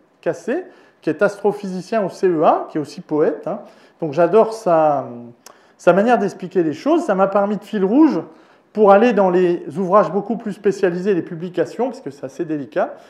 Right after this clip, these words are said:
Donc je vais prendre deux citations de ce livre. Donc la première, c'est La Terre est céleste, le ciel est mortel. Et vu que les étoiles ne sont pas du tout, euh, inertes et, euh, et immortelles surtout, et j'en suis sidéré.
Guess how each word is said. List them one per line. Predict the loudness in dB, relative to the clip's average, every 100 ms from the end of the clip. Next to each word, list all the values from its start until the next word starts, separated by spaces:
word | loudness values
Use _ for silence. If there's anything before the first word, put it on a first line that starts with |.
| -20 _
Donc | -2 -2
je | 0
vais | -2
prendre | 0 -2 0
deux | 2 2
citations | 2 -2 -2 -4 -10
de | -8
ce | -8
livre. | -6 -8 -10 -16 _ _ -10
Donc | -2
la | 0
première, | 2 2 2 -2
c'est | 0 0
La | 2
Terre | 2 0
est | 0
céleste, | 0 0 0 -4 -14 -20 -20 _ _ _ _ _ _ _ _ _ _ -2
le | 0
ciel | 0 2 4
est | 4
mortel. | -2 -2 2 2 0 -14 -20 _ -16
Et | -12
vu | -12
que | -12 -8 -8 -8
les | -8 -6
étoiles | -4 -2 -2
ne |
sont | -4 -6
pas | -4 -2
du | -4
tout, | -10 -8 -6
euh, | -6 -6
inertes | -4 -2 -4 -6 -14 -8
et, | -6 -6
euh, | -10 -12 -20 _ 0
et |
immortelles | 2 2 0 2 0 0
surtout, | -8 -6 -6 -8 -6
et | -2
j'en | 0
suis | 0 -4
sidéré. | -6 -4 -4 -6